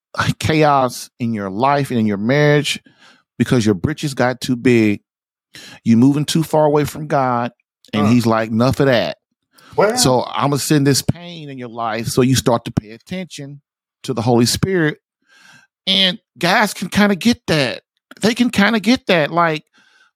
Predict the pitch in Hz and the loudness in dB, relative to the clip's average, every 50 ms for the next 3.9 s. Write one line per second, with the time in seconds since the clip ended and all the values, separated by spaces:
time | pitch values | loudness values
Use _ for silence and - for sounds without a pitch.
0 | _ _ _ _ - 143 135 131 139 165 196 208 226 233 220 214 208 202 - 202 | _ _ _ _ -8 -6 -4 0 0 2 2 4 4 4 4 4 2 2 0 -2
1 | 208 190 175 160 151 147 143 139 143 147 - _ _ _ _ _ _ _ _ - | -4 0 0 2 2 2 2 2 0 -2 -4 _ _ _ _ _ _ _ _ -16
2 | - 113 - - - 226 - 240 190 - 214 196 202 185 - - 202 175 151 165 | -16 -14 -8 -8 -8 -8 -8 -14 -14 -14 -14 -12 -12 -12 -14 -16 -18 -16 -14 -14
3 | 151 113 - 165 202 233 233 214 196 175 170 151 143 135 135 135 127 - | -12 -8 -4 -2 0 0 2 2 2 2 4 4 4 4 2 2 0 -2